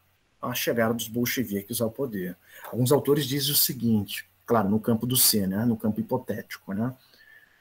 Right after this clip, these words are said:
Se talvez a, a Rússia não participasse da, da Primeira Guerra Mundial, talvez não possibilitasse um cenário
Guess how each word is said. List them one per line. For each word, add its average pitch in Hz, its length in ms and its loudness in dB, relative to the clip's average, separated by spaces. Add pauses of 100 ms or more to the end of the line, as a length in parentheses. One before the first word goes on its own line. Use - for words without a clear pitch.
(160)
Se - 220 -4
talvez 156 380 2
a, 165 80 4
a 117 640 0
Rússia 131 460 2
não 120 120 4
participasse 107 840 -2
da, 113 1160 -2
da 123 160 -12
Primeira 113 280 0
Guerra 117 240 -4
Mundial, 120 360 0
talvez 120 340 -2
não 131 80 0
possibilitasse 143 880 -2
um 139 80 -4
cenário 120 560 0